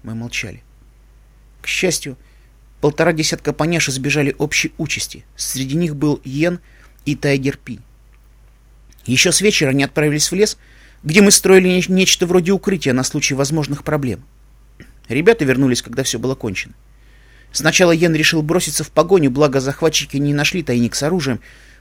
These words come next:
но Борис его остановил. Он сказал, что пленников лучше попытаться отбить,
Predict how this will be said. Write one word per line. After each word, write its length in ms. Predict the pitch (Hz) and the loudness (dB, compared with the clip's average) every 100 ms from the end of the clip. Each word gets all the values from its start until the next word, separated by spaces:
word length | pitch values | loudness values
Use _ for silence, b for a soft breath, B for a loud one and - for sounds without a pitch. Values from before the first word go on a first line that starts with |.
| b | b
но 180 | 151 185 | 0 2
Борис 320 | 147 147 - | 4 2 0
его 120 | 127 | 0
остановил. 500 | 120 - 117 107 85 _ _ - - _ - _ _ - - - | -2 -2 -6 -6 -10 _ _ -20 -20 _ -20 _ _ -18 -18 -4
Он 80 | 139 | 0
сказал, 300 | 175 175 208 | 2 4 4
что 180 | - 147 | 2 -2
пленников 460 | 185 208 147 117 160 | 0 0 0 -2 -2
лучше 260 | - 170 | -2 -2
попытаться 560 | 147 156 160 185 - - | -6 -6 0 0 0 -2
отбить, 500 | 147 147 147 196 | -2 -2 -4 -8